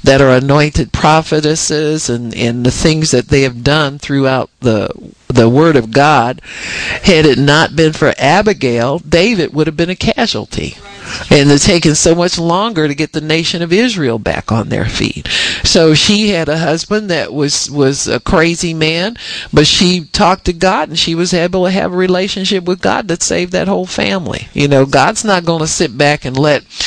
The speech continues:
uh, some goofball take the family down because he can't talk to a woman. That's stupid. And so when we, when we un-, examine how the enemy has, has come after this,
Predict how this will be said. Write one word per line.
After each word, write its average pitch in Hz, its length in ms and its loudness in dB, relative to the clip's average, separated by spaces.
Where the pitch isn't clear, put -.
uh, 123 400 4
some 151 260 -2
goofball 139 640 0
take 147 240 -4
the 127 100 -4
family 160 520 -2
down 120 360 -2
because 131 440 0
he 139 240 -4
can't 139 320 -4
talk 123 300 -2
to 117 180 -2
a 110 40 0
woman. 165 460 0
That's 190 200 -4
stupid. - 520 -2
And 156 180 4
so 160 300 4
when 160 320 -2
we, 202 320 0
when 170 300 -2
we 180 180 4
un-, 135 180 0
examine 151 880 -2
how 147 320 -2
the 139 280 -6
enemy 160 500 0
has, 131 340 -2
has 127 220 -2
come 147 380 -6
after 165 480 -2
this, 120 500 -2